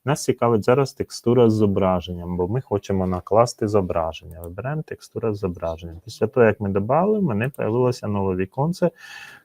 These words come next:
"Текстура з зображенням". Ми можемо відкрити зображення з файлу.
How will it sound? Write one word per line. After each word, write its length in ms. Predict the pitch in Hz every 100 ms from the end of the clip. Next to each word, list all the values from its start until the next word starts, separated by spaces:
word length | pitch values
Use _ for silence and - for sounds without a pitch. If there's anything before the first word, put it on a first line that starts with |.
| _
"Текстура 480 | - - - 135 151
з 40 |
зображенням". 880 | 135 135 107 95 82 80 82 80 82 - _
Ми 140 | 110 151
можемо 340 | 165 135 123
відкрити 500 | 110 - 143 156 143
зображення 640 | 107 95 95 113 135 131 131
з 120 | -
файлу. 640 | - 87 82 80 82 90